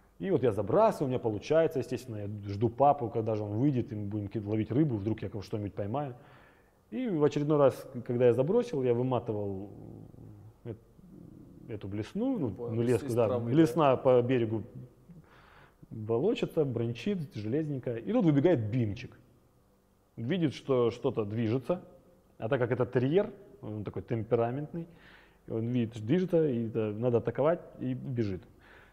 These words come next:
Speaker 1: Я понимаю, что там же тройник, и Бимчик бежит к блесне, думаю, надо же быстрее крутить, чтобы, ну, Бимчик не
Speaker 2: Не, ну, ловить не успел.
Speaker 1: Да.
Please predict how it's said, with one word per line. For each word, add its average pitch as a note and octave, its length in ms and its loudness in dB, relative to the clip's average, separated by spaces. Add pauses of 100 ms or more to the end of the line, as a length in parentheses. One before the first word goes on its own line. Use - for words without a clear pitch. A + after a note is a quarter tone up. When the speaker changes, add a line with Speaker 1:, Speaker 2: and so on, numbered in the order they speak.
(120)
Speaker 1:
Я A#2+ 160 0
понимаю, D3+ 320 2
что A2+ 320 2
там A#2 220 0
же A2 80 2
тройник, D3+ 400 4 (100)
и A2 100 0
Бимчик F3 480 0 (280)
бежит B2 420 0
к - 20 -4
блесне, A#2 560 2
думаю, C#3 300 2
надо C#3 200 6
же B2 120 6
быстрее C#3 280 6
крутить, D3+ 400 2 (280)
чтобы, B2 340 2
ну, B2+ 160 2
Бимчик A#2 640 0
не C3 320 2
Speaker 2:
Не, A#2+ 80 0
ну, C3+ 160 2
ловить C3+ 280 0
не D#3+ 80 -4
успел. A#2+ 460 -4
Speaker 1:
Да. G#2+ 460 4